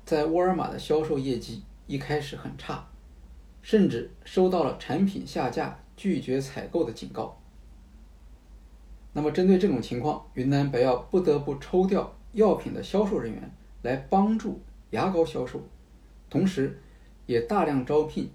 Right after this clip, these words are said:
具有日化用品销售经验的人员，扩充销售队伍。到了二零零五年的七八月份的时候，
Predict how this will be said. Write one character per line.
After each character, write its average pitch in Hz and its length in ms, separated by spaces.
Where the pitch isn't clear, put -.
具 160 100
有 117 240
日 208 160
化 135 240
用 139 180
品 - 220
销 139 180
售 135 140
经 131 200
验 123 120
的 104 80
人 104 100
员， - 200
扩 - 240
充 - 260
销 - 280
售 135 160
队 - 180
伍。 101 40
到 175 140
了 147 80
二 185 160
零 180 100
零 180 200
五 131 40
年 107 160
的 247 140
七 - 260
八 214 160
月 202 140
份 - 160
的 107 60
时 - 120
候， - 160